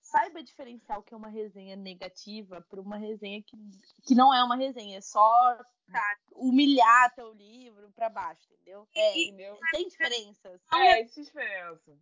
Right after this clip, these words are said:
Speaker 2: Sim, e tem um negócio também muito no Booktwitter, porque tem duas vertentes. Tem a vertente da pessoa que trata o autor nacional que nem lixo, e tem a vertente das pessoas que tratam o autor nacional como cristal, que não pode ser criticado. Autor nacional, você pode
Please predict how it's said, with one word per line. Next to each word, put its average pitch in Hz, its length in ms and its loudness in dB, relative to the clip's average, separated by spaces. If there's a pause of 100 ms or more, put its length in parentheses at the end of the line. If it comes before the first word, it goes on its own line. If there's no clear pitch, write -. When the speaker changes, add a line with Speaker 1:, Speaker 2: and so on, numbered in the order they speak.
Speaker 2:
Sim, 311 220 -20
e - 100 -20
tem 381 180 -2
um 453 40 -6
negócio 294 460 -2
também 269 320 -12
muito 269 280 -20
no 302 120 -18
Booktwitter, 254 640 -20
porque 254 320 -8
tem 262 220 -8
duas 285 280 -6
vertentes. 269 560 -4
Tem 226 140 -18
a 240 40 -16
vertente 240 380 -10
da 233 100 -18
pessoa 233 240 -20
que - 80 -20 (220)
trata 233 340 0
o 247 40 -4
autor 240 200 -12
nacional 226 300 -18
que - 100 -20
nem 226 200 -18
lixo, 240 440 -18 (480)
e - 80 -20
tem 302 200 -2
a 302 60 0
vertente 294 640 -4
das 285 360 2
pessoas 285 340 -18
que - 100 -20
tratam 277 440 -4
o - 240 -18
autor 262 220 -16
nacional 269 280 -20
como 269 200 -20
cristal, 254 720 -2
que 269 80 -20
não 277 160 -20
pode 277 280 -14
ser 285 140 -20
criticado. 180 720 -8
Autor 285 320 0
nacional, 285 640 -2 (220)
você 262 220 -18
pode 320 280 -12